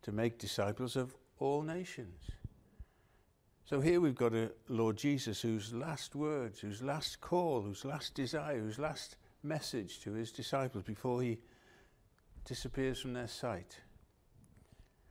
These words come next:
is that they should go out into all the world, preach the gospel to all creatures, make disciples of all nations.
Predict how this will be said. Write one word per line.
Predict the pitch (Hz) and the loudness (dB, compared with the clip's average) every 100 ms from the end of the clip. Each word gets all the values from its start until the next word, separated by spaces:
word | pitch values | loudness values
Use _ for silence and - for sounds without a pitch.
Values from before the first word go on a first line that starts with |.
| - _ _ _ _ - | -20 _ _ _ _ -8
is | 107 | -6
that | 107 | -4
they | 107 107 | -4 -4
should | - 104 | -4 -4
go | 107 | -2
out | 107 104 | -2 -4
into | 101 95 101 | -8 -6 -6
all | 104 107 | -4 -4
the | 101 | -6
world, | 98 101 87 82 - - _ - - - - - - - - | -6 -6 -6 -10 -18 -20 _ -20 -20 -20 -20 -16 -16 -16 -8
preach | - 110 - | -6 -4 -4
the | |
gospel | 110 101 - 101 | -2 -2 -2 -4
to | 104 - - | -4 -8 0
all | 107 107 101 | 4 4 2
creatures, | - 95 87 - 95 - - - _ _ _ - | -4 -8 -8 -14 -16 -18 -20 -20 _ _ _ -8
make | 104 113 | -4 -4
disciples | - 110 120 113 110 87 92 | -2 4 6 6 4 0 2
of | 101 | 4
all | 104 104 | 4 4
nations. | 104 101 98 - 90 95 - - | 4 2 0 -4 -8 -10 -14 -18